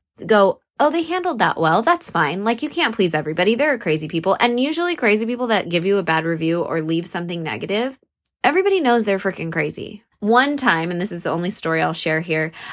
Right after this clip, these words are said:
I had a client that, frankly, I thought was pretty crazy, but she was really high maintenance, but kind, you know? So, like, she was great, fine, but she was absolutely,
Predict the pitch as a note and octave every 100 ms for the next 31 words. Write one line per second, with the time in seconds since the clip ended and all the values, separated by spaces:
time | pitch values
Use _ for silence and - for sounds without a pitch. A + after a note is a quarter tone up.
0 | - F3+ A3+ C4 G3+ - D#3 D#3 E3 E3+
1 | - G#3 D4+ F4 D3+ F#3 A3+ - D3+ -
2 | C#3+ - C3+ C#3+ D#3 E3 F3+ - - A#3
3 | A3 F#3+ G3+ C#4 C4 G#3 F3+ D#3 D#3+ G#3
4 | A3+ B3 - - - G3 F#3+ F3 D3 D3+
5 | G#3+ B3 C4 - C4 C#4 C#4+ - B3+ A#3+
6 | A#3+ E4 E4 D3+ F3 - - - F3+ F3
7 | A3 - F#3 A3+ F#3+ D3+ D#3+ - F3 B2+
8 | D#3 - -